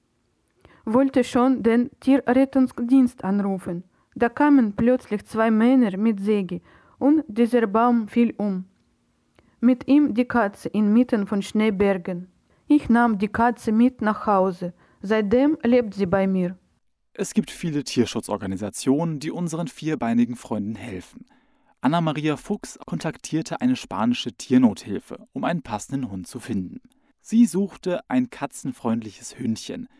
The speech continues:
Speaker 2: da sie bereits zwei Katzen zu Hause hat. Die Organisation Tiernothilfe hat ein Forum, in welchem die Hunde abgebildet sind, die ein neues Zuhause suchen.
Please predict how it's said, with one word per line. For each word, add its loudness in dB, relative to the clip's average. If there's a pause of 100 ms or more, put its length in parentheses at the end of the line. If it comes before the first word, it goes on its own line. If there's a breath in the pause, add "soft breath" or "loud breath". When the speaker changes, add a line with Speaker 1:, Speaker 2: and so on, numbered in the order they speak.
(180 loud breath)
Speaker 2:
da -8
sie -10
bereits -2
zwei -6
Katzen -10
zu -8
Hause 0
hat. -16 (540)
Die -2
Organisation -2
Tiernothilfe -2
hat -10
ein -8
Forum, 2 (340 soft breath)
in -2
welchem 0
die -4
Hunde -4
abgebildet -4
sind, -2 (380 soft breath)
die -4
ein 0
neues 0
Zuhause -4
suchen. -8